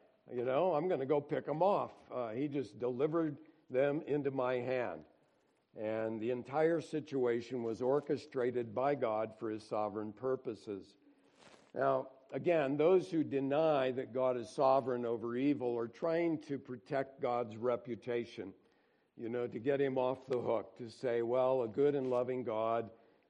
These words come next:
all-powerful God, could not, uh, endorse or ordain that kind of evil." But again, there are many stories in the Bible, including the cross,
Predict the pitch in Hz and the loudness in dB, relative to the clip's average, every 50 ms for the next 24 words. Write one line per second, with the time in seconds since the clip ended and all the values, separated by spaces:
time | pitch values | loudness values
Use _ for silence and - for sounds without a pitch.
0 | _ _ - 110 110 117 120 117 120 120 107 110 113 113 113 107 - 113 110 101 | _ _ -10 -6 -2 -2 -2 -2 -2 -2 0 2 2 2 0 -2 -4 -6 -4 -4
1 | 113 104 101 104 107 104 104 104 - 110 107 104 107 107 104 110 117 - - - | -2 -2 -2 -2 -4 -4 -8 -10 -10 -8 -6 -6 -4 -4 -4 -6 -8 -10 -16 -20
2 | _ _ _ _ _ _ - 95 95 95 95 95 92 95 - - - _ _ _ | _ _ _ _ _ _ -8 -6 -6 -4 -6 -6 -8 -12 -16 -20 -20 _ _ _
3 | _ _ - - 101 107 101 101 104 107 107 107 104 - - - _ _ - 101 | _ _ -10 -8 -6 -6 -4 -2 -2 -2 -2 -2 -4 -10 -18 -20 _ _ -4 -2
4 | 98 98 98 95 95 98 - - - _ _ _ - 101 101 90 98 101 104 101 | -2 -2 -2 -4 -6 -12 -18 -20 -20 _ _ _ -4 -4 -4 -2 -2 -4 -2 -2
5 | 101 101 98 98 95 - - 104 98 98 101 98 98 92 87 98 107 127 127 104 | -4 -4 -6 -8 -10 -10 -10 -10 -8 -6 -6 -6 -8 -8 -6 -4 -4 -4 -4 -4
6 | 95 101 90 90 95 98 - _ - _ _ _ _ _ _ _ - - 113 123 | -4 -4 -4 -4 -6 -8 -14 _ -20 _ _ _ _ _ _ _ -18 -4 0 2
7 | 123 123 127 127 - - 127 117 127 151 160 156 135 120 117 113 110 113 117 113 | 2 2 2 0 -4 -8 -10 -4 0 2 2 2 2 0 -2 -2 -2 -2 -2 -2
8 | 123 143 160 160 151 143 - - - - 143 131 123 123 123 123 110 113 127 117 | 0 0 0 0 0 -2 -2 -6 -2 0 4 4 4 4 4 2 0 -2 -4 -4
9 | 113 113 101 98 110 113 120 123 120 120 104 104 98 98 90 101 110 - - _ | -4 -4 -2 0 2 2 2 2 2 0 -2 -2 -4 -4 -4 -8 -10 -14 -20 _
10 | _ _ _ _ _ _ _ - 120 120 107 - - 165 156 143 143 135 120 110 | _ _ _ _ _ _ _ -8 -8 -8 -8 -4 -2 -2 0 0 0 -2 -2 -4
11 | 107 - - - 143 139 127 113 98 98 113 - - - - _ | -6 -10 -4 0 2 2 4 2 2 -2 -6 -10 -16 -20 -20 _